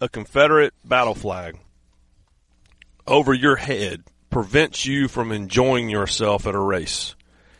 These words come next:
and you can't instead fly the flag of your favorite driver, the flag of the state you live in, the flag of the United States of America, if you can't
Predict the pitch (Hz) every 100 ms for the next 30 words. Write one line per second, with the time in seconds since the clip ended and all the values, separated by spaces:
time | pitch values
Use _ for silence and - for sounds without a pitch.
0 | - 104 104 143 151 - 151 143 - 123
1 | - - 131 123 110 120 117 113 110 110
2 | - _ _ 104 - 123 131 117 107 123
3 | 117 104 113 117 117 113 - _ _ _
4 | _ 90 - 123 131 110 95 - 135 127
5 | 113 117 120 117 117 113 - _ _ _
6 | 104 - 143 151 135 120 117 113 120 156
7 | 147 117 - - 143 135 - 113 104 113
8 | 135 139 151 131 - 104 135 175 - -
9 | 170 160